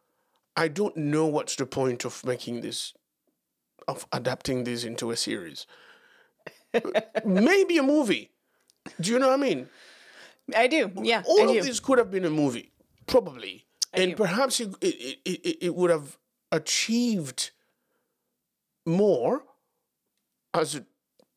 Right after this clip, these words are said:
Speaker 1: I don't know, ninety minutes, what, two hours and ten minutes movie. Perfect. A shorter story, one mission,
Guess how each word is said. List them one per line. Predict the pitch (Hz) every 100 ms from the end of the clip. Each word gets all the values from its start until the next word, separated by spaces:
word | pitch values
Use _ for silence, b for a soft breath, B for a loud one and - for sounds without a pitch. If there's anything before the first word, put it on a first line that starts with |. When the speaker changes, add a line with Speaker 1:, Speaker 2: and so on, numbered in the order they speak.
| _ -
Speaker 1:
I | 220
don't | 240
know, | 226 262
ninety | 247 220 240 240
minutes, | 226 233 233 214 214
what, | 202 - 202
two | - 226 220
hours | 220 214 202
and | 196 202
ten | 208 208
minutes | 208 196
movie. | 196 220 220 165 113 101 _ -
Perfect. | 233 285 - 120 - B B B -
A |
shorter | 151 - 233 262 254
story, | 226 - 240 233 240 233 233 220 b b b b
one | - 156 233 233
mission, | 220 196 - 214 214 202